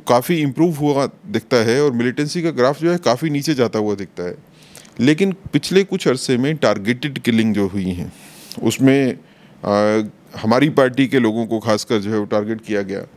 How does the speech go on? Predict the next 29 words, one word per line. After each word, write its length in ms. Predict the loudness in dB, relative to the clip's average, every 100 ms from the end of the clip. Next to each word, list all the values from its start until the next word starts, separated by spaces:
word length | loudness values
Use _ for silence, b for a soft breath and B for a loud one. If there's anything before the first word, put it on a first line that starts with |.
| B B B B B
इसी 200 | -2 0
तरह 220 | 2 2 2
कुछ 300 | 0 0 2
लोगों 240 | 2 2
को 120 | 0
टारगेट 460 | 2 2 2 0 0
करके 280 | -2 0 -2
उनको, 680 | -2 -2 0 2 2 0
अ, 320 | -2 -2 -2
हिट 220 | 0 -4 0
किया 220 | 2 4
गया 160 | 2
मिलिटेंट्स 460 | -2 -2 -4 -8 -8
के 80 | -8
द्वारा। 360 | -4 -4 -6 -10 -18 B B B B 0
अब 160 | 2
ये 100 | 4
रिसेंट 360 | 4 2 0 0
जो 160 | 2
इंसिडेंट्स 520 | 0 0 -2 -2 -2 0
हुए 160 | 2
हैं 220 | 2 2
कि 140 | 0 -2
ड्रोन 480 | 0 2 4 2 2
वार 260 | 2 2
जो 180 | 0 -4
शुरू 260 | -4 -4 -2
हुआ 180 | -2
है, 140 | -2